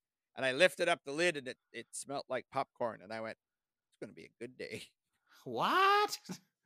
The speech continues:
Speaker 1: That's, so that tells you how much butter I put in my turkey. That
Speaker 2: Yeah.
Speaker 1: the turkey drippings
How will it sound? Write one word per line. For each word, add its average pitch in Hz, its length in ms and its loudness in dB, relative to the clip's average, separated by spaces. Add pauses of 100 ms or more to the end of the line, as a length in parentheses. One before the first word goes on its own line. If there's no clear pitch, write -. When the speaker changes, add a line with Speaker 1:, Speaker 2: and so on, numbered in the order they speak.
(180)
Speaker 1:
That's, 165 340 6 (220)
so 151 120 -4
that 196 280 8
tells 214 260 2
you 202 120 0
how 170 260 2 (200)
much 175 420 4
butter 165 300 6
I 147 120 4
put 165 220 0
in 151 100 -4
my 147 180 4
turkey. - 420 -4 (100)
That 123 140 -6
Speaker 2:
Yeah. 190 200 4
Speaker 1:
the 135 60 -6
turkey 196 360 2
drippings 156 560 2